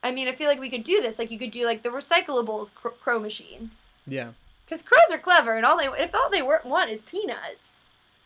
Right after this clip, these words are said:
Speaker 1: like, I think this is a good thing.
Speaker 2: Is there a sexier bird? 'Cause crows aren't particularly sexy.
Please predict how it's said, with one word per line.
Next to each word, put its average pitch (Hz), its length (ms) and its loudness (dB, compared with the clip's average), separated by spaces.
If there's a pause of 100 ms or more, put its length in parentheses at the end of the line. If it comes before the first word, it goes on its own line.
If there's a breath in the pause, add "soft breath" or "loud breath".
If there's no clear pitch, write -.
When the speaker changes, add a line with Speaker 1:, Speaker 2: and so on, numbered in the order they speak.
(240)
Speaker 1:
like, 247 140 -2
I 269 80 2
think 311 180 -6
this 269 140 -8
is 247 100 -12
a 247 80 0
good 226 240 -2
thing. 415 220 -8
Speaker 2:
Is 143 160 -6
there 147 180 -6
a 160 60 -2
sexier 151 800 -8
bird? 117 380 -8 (1300)
'Cause 143 160 -12
crows 170 320 -4
aren't 165 200 -8
particularly 123 760 -10
sexy. - 540 -18